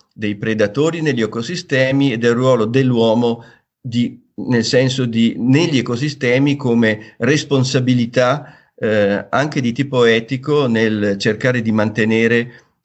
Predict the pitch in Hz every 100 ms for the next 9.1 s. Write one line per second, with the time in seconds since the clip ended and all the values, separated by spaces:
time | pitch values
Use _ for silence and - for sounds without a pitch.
0 | - 110 98 98 98 98 95 98 95 95
1 | 95 92 - _ - 113 107 107 123 143
2 | 127 - 117 143 147 117 127 123 120 113
3 | 107 - - 117 117 120 131 131 113 117
4 | 117 107 110 107 110 110 98 110 101 123
5 | 120 110 110 107 104 110 - 123 113 113
6 | 127 - - 117 113 117 123 131 120 110
7 | 120 120 113 104 110 113 110 - - _
8 | _ - 131 123 113 104 101 92 85 90
9 | 85